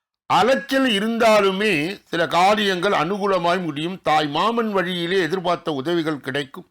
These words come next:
வாழ்க்கை துணை உங்கள் முயற்சிக்கு ஆதரவாய் இருப்பார். கணவன் மனைவிக்கு ஒருவரை ஒருவர் அனுசரித்து செல்வது நல்லது.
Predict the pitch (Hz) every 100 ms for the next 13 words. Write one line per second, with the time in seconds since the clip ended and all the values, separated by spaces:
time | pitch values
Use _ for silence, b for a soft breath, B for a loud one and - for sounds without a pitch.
0 | _ 156 233 247 269 254 202 214 208 226
1 | 214 202 196 185 180 208 220 226 180 226
2 | 208 185 208 214 202 202 196 165 180 -
3 | 196 196 - 165 185 208 196 185 185 180
4 | - 220 170 190 202 190 175 165 165 190
5 | - 165 196 185 175 160 170 156 160 160
6 | 156 143 151 135